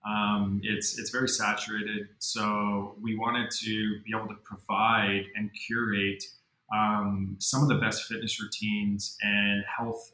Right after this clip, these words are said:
and fitness guidance from some of the top people in the world. So we put our heads together and started discovering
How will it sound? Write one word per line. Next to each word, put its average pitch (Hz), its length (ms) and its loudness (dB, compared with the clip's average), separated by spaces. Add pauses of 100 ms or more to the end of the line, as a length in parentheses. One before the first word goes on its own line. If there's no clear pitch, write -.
(100)
and 104 320 2
fitness 110 640 -4
guidance 101 800 -2 (300)
from 110 260 2
some 113 180 -2
of 123 60 -2
the 123 100 0
top 120 380 0
people 117 300 -4
in 107 80 0
the 101 60 2
world. 113 440 -6 (420)
So 104 800 0
we 107 540 4
put 123 80 -4
our 120 100 0
heads 120 260 -4
together 104 680 -2
and 104 140 -8
started 107 560 -2
discovering 104 1000 0